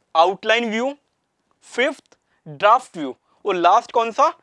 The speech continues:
जूम व्यू। यानी हमारे सामने स्क्रीन पे छह व्यू डिस्प्ले होते हैं और जिन, जिस व्यू की हमें रिक्वायरमेंट होती है उस व्यू पे हम क्लिक करके उस व्यू को हम डिस्प्ले कर सकते हैं। तो दोस्तों पहला व्यू मैंने आपको बताया था प्रिंट लेआउट व्यू।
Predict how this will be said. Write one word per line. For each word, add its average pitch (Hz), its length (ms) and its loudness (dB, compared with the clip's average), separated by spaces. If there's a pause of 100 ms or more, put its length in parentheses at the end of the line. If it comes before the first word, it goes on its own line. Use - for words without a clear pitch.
(120)
जूम 233 400 -4
व्यू। 180 140 -6
यानी 262 380 -8
हमारे 220 440 0
सामने 202 440 -4
स्क्रीन 214 340 -8
पे 233 120 -6
छह 240 300 0
व्यू 247 180 -4
डिस्प्ले 220 320 -6
होते 220 260 0
हैं 233 180 -4 (420)
और 220 120 0
जिन, 247 380 -2
जिस 233 320 -8
व्यू 220 120 -6
की 226 140 -8
हमें 220 180 -2
रिक्वायरमेंट 190 540 -2
होती 196 260 -4
है 233 180 2 (300)
उस 220 220 -4
व्यू 202 140 -6
पे 196 140 -2
हम 190 100 -4
क्लिक 185 300 -8
करके 160 380 -2 (400)
उस 233 200 -10
व्यू 185 160 -6
को 190 180 -6
हम 190 180 -8
डिस्प्ले 202 460 -2 (600)
कर 147 120 0
सकते - 320 -16
हैं। 131 200 -20 (400)
तो 285 80 -6
दोस्तों 254 380 0
पहला 233 320 -4
व्यू 262 180 -4
मैंने 262 160 -4
आपको 254 180 -6
बताया 226 280 2
था 240 180 0
प्रिंट 277 460 -6
लेआउट 202 440 0
व्यू। 127 140 -14